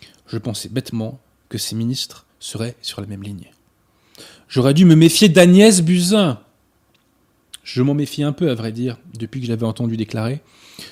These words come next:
que la conclusion à tirer de ces tristes événements, c'est qu'il ne fallait pas oublier de rédiger ces directives anticipées.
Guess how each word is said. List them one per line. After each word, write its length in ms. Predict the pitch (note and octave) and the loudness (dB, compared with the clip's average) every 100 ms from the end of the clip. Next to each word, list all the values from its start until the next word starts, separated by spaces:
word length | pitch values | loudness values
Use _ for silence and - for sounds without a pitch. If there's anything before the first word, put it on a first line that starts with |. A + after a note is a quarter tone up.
| _ | _
que 100 | - | -4
la 100 | C3 | -2
conclusion 360 | B2 D3+ D3+ C#3 | -2 -2 -2 -2
à 40 | |
tirer 220 | A#2+ C#3 | -4 -4
de 60 | C#3+ | -4
ces 120 | A#2+ | -6
tristes 380 | - D3 - A2 | -10 -12 -12 -12
événements, 420 | A2+ A2 A2 A#2+ - _ _ _ _ _ _ _ _ _ | -8 -6 -6 -8 -12 _ _ _ _ _ _ _ _ _
c'est 200 | - B2 | -10 -8
qu'il 180 | - B2 | -2 -2
ne 80 | |
fallait 260 | A#2 C#3+ B2 | 0 0 0
pas 180 | - D#3 | 2 0
oublier 340 | C3+ A#2 B2+ | 0 0 -2
de 80 | B2 | -2
rédiger 340 | A2 A2 A2 | -4 -6 -6
ces 120 | A#2+ G#2 | -6 -8
directives 460 | G#2+ A#2 A2 A2 | -14 -14 -14 -12
anticipées. 540 | F#2 - - - - | -14 -14 -16 -16 -20